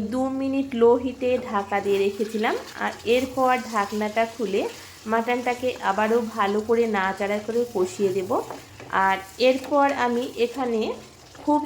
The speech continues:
সামান্য পরিমাণ গরম জল দিলাম। আর এখানে গরম জল দিয়ে মাটনটাকে কষিয়ে নেব। আর এই সময় ঠান্ডা জল দেবেন না, সেক্ষেত্রে মাটনের টেস্টটা ভালো আসবে না। এরপর গরম জল দিয়ে এখানে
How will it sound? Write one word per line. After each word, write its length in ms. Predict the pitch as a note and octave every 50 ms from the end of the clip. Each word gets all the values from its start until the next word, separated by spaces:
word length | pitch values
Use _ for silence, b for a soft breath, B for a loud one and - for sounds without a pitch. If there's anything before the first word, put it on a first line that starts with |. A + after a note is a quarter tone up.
| - - -
সামান্য 440 | C#4 A#3+ A#3+ A#3+ A#3+ B3 B3 B3+ B3+ B3+ B3 C4
পরিমাণ 460 | C4 B3+ C4 B3+ B3+ B3+ B3+ B3 B3 B3+ B3+ C4 C4+ A#3+ G#3 A3
গরম 360 | G#3+ G#3+ G#3 G#3 A3 A3+ A3+ A3+ A3 G#3+ G#3+
জল 180 | G3+ G3 G3 F#3+ F#3 G3
দিলাম। 240 | G3 G3 A3+ D4+ A4 C5 - - - G3 G3 G3 G3
আর 120 | F#3+ G3 F#3+ - - -
এখানে 300 | A3+ A3+ C4 B3 B3 A#3+ A#3+ A#3+ A3 G#3+ -
গরম 320 | G#3 G#3 G3+ G#3 G#3+ A3 A3+ A3+ G#3+ A3+
জল 200 | A3+ G#3+ G#3+ A3 A3 A3 G#3+ G#3+
দিয়ে 160 | A3+ A3 A3+ A#3 A#3 G#3
মাটনটাকে 600 | G3 G3 G3 A3 G#3 G#3 G#3 A3 G#3+ G#3+ - A3 A3 A3 A3 -
কষিয়ে 340 | G3+ G3 G3 - G#3+ G3+ G3 G3
নেব। 120 | F#3 G3+ C4 F4 - - G#3
আর 80 | G3+ G#3 A3 B3
এই 80 | C4+ C4+ -
সময় 280 | C#4 C4+ B3+ C4 B3+ C4 B B B B B B - -
ঠান্ডা 360 | B3+ A3+ A3 A3 A3 A3+ A3+ G#3+
জল 140 | A#3+ A#3 A#3 A3+ G#3+
দেবেন 220 | G#3+ G#3+ G#3+ G#3 G#3+ B3
না, 60 | E4 F4 -
সেক্ষেত্রে 500 | D4+ B3+ B3 - C4+ A#3+ A#3+ - - B3 A#3+ A#3+ A#3+ A3+
মাটনের 400 | A3 G#3+ G#3+ A3 A3 A3 A3 A3+ A3 -
টেস্টটা 340 | A#3 A#3+ A#3 - - A3+ G#3+ G#3+ A3
ভালো 200 | G3 F#3+ G3 G3+ G3+ G3+
আসবে 220 | G#3+ G#3+ G3+ G3+ G3 A#3
না। 60 | E4 A#4 - B B B B B B B B B B A#3 B3
এরপর 380 | B3+ B3+ - - C4+ C4 B3+ B3+ B3+ A3+ A3 A3+
গরম 320 | A3 A3 A3 A3+ A#3 A#3 A#3 A#3 A3 A3+
জল 240 | A3 G#3 G3+ G#3 G#3+ G#3+ G#3+ G#3+
দিয়ে 200 | G#3 F#3 G3+ C#4 G#4 - - - - A3
এখানে 280 | A3+ A3+ C4 C4 B3+